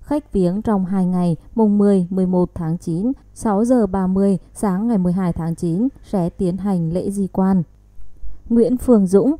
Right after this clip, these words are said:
con trai thứ của nghệ sĩ Thẩm Thúy Hằng, vừa về tới Việt Nam vào hôm qua, mùng tám tháng chín. "Bàn lễ tang sẽ gồm có tôi, con trai cô Thẩm Thúy Hằng, nghệ sĩ nhân dân Kim Cương. Hiện chúng tôi đang cho soạn thảo cáo phó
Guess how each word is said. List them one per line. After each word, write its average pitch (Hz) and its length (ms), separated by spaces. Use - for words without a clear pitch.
con 262 160
trai 240 220
thứ 208 360
của 220 120
nghệ 180 160
sĩ 190 200
Thẩm 170 240
Thúy 165 140
Hằng, 185 260
vừa 226 260
về 202 200
tới 175 240
Việt 196 180
Nam 185 300
vào 175 180
hôm 175 220
qua, 190 300
mùng 190 160
tám 165 220
tháng 175 140
chín. 175 360
"Bàn 190 320
lễ 180 160
tang 202 320
sẽ - 220
gồm 214 180
có 170 340
tôi, 208 280
con 233 180
trai 208 260
cô 190 200
Thẩm 175 260
Thúy 160 160
Hằng, 190 260
nghệ 233 140
sĩ 185 180
nhân 196 220
dân 190 220
Kim 180 220
Cương. 190 380
Hiện 214 240
chúng 196 160
tôi 214 200
đang 185 260
cho 180 240
soạn 196 240
thảo 190 240
cáo 160 280
phó 180 380